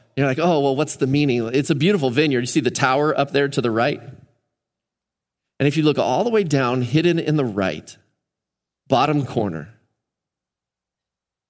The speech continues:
you'll see that there's a man being killed. Martin is trying to grab all of this parable and put it into one work of art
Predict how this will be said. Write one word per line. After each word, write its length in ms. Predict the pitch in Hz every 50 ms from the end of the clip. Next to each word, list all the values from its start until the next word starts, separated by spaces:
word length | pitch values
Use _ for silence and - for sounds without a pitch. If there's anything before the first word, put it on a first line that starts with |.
| _ _ _ _ _
you'll 140 | - 117 110
see 180 | 110 - 139 139
that 140 | 131 127
there's 220 | - 107 120 120 117
a 60 | 110
man 320 | 107 101 92 90 92 92
being 200 | 80 90 87 87
killed. 380 | 87 - - - - - - _ _ _ _ _ _ _ _ _ _ _ _ _ _ _ _ _ _ _ _ _ _ _ _ _ _ _ _ _ _ _ _ _ _ _ _ _ -
Martin 240 | 107 120 113 110 113
is 120 | 110 113
trying 320 | - - 110 104 110 113
to 100 | 110 -
grab 320 | 98 95 113 101 98 95 98
all 180 | 95 95 110
of 120 | 127 113 110
this 160 | 120 113 -
parable 480 | - 110 101 90 90 90 95 92 90 - _ _ _ _ _ _ _ _ _ _ _ _ _ _ _ _ _ _ _ _ _ _ -
and 120 | - 95
put 160 | 107 120 104
it 100 | 110 104
into 260 | 107 101 107 - 113 101
one 540 | 92 92 104 107 107 120 120 113 117 -
work 240 | 110 113 107 101 104
of 160 | 117 95 - -
art 420 | - 95 92 90 87 87 - -